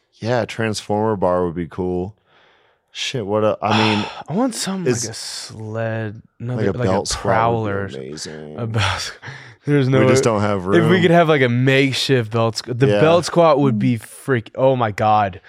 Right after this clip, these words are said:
Speaker 1: Yeah.
Speaker 2: We would get so much more results out of people. It'd be crazy.
Speaker 1: Yeah.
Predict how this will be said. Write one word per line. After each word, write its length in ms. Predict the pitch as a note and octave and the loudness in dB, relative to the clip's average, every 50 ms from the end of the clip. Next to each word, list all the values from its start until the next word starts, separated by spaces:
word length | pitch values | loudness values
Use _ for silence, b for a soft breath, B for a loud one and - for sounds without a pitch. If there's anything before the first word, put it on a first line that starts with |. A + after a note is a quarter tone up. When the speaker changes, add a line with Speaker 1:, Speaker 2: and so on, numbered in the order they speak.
| B B B B | B B B B
Speaker 1:
Yeah. 240 | B F#2 F#2+ F#2 F2+ | B -2 -2 0 2
Speaker 2:
We 120 | C#3 D3+ D#3 | 4 6 6
would 100 | D3 C#3 | 6 4
get 160 | D3 C#3+ B2+ | 4 2 2
so 460 | - - - - - - D#3+ D3+ D3 | 0 -2 -2 -2 0 2 4 4 4
much 300 | C#3+ D3 D3 C#3 - - | 4 2 0 0 -2 -2
more 220 | C#3 C3 C3 C3 C3 | 0 0 2 2 2
results 440 | C3 B2 A2 A#2 A#2 A#2+ A#2+ - | 2 2 2 2 0 0 2 2
out 100 | C#3 C3+ | 0 0
of 60 | C3 A#2+ | 2 0
people. 220 | D3 C#3 C#3 C#3+ | -2 0 0 0
It'd 80 | B2+ A2 | -2 -2
be 100 | A2 G2 | -4 -8
crazy. 500 | - - - B2+ A#2 A#2 A2+ G#2+ F#2 F2+ | -8 -8 -4 -2 -2 -2 -2 -4 -4 -4
Speaker 1:
Yeah. 200 | E2+ E2 D#2 | -4 -6 -8